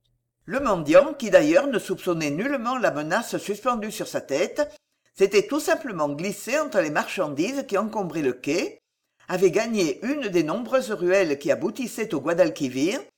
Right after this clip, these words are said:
et s'était élancé en courant dans la direction de l'Alcazar. Arrivé à une des portes du palais,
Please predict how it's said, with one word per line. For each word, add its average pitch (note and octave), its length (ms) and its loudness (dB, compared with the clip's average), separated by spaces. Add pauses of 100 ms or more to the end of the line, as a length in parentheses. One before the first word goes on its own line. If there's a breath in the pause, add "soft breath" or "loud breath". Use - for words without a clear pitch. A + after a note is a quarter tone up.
(320)
et F4+ 80 6
s'était A3 420 0
élancé A#3+ 420 -2
en D3+ 120 0
courant F#3+ 400 0
dans G#3+ 180 -2
la D3 120 2
direction B3 500 -4
de C4 100 -4
l'Alcazar. C#3+ 880 0 (840)
Arrivé A#3 440 -2
à F3 120 6
une B3 260 0
des A3 120 0
portes - 320 -4
du C#3+ 180 -2
palais, D3 480 0